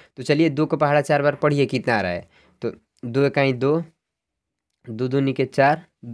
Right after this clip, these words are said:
तीन छः, दो चौके आठ। यानी कि दो का पहाड़ा जब आप चार बार पढ़ेंगे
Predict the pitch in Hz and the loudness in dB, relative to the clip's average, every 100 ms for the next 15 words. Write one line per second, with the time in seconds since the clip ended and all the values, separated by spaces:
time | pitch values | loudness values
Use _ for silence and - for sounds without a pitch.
0 | - 143 135 - 156 139 123 120 104 101 | -4 0 0 0 0 0 0 2 2 0
1 | 101 - - - 143 156 151 127 117 160 | -4 -14 -16 -2 0 0 0 -4 2 2
2 | 170 160 147 139 151 143 143 135 - 139 | 4 2 2 2 2 2 0 -2 0 0
3 | 143 131 113 120 120 117 90 110 | 2 0 0 -4 -2 -2 0 -4